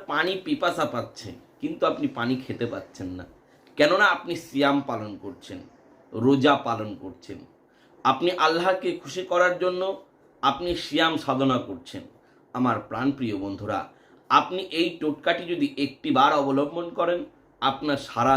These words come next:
দিন পিপাসা লাগবে না। কি এমন জিনিস খেলে আপনার সারাদিন পিপাসা লাগবে না? প্রথম, আপনি একটি ছোট বাটিতে এক বাটি দই নেবেন, টক দই। ওই দইটি আপনি ভোরের বেলা যে কোনো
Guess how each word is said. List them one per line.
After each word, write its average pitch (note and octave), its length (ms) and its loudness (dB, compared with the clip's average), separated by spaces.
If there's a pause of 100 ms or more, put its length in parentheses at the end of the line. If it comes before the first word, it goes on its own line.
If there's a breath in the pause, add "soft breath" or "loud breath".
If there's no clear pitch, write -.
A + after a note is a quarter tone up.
(140)
দিন C#3 200 2 (560)
পিপাসা D#3 500 4 (540)
লাগবে G#2 420 -2
না। F2 80 -10 (720 soft breath)
কি E3+ 100 -16 (160)
এমন A#3+ 160 0 (120)
জিনিস G#3+ 220 -4 (120)
খেলে F3 240 4 (340)
আপনার F#3 320 -4
সারাদিন C#3 400 0 (160)
পিপাসা D3+ 400 0 (120)
লাগবে G2 360 -4
না? E2+ 60 -10 (760 soft breath)
প্রথম, A3 340 6 (680)
আপনি F#3+ 220 -4 (160)
একটি E3 200 -6 (120)
ছোট D3 160 0 (140)
বাটিতে C3+ 320 -2 (180)
এক A2+ 60 -6 (100)
বাটি C#3+ 220 2 (180)
দই B2+ 240 6
নেবেন, D3 220 2 (160)
টক B2+ 180 2 (140)
দই। D3+ 140 4 (800 soft breath)
ওই D3+ 140 8 (100)
দইটি E3+ 340 2 (240)
আপনি E3+ 200 -4 (120)
ভোরের C#3+ 300 2
বেলা E3 160 4 (120)
যে C3 60 0 (100)
কোনো D#3+ 120 -6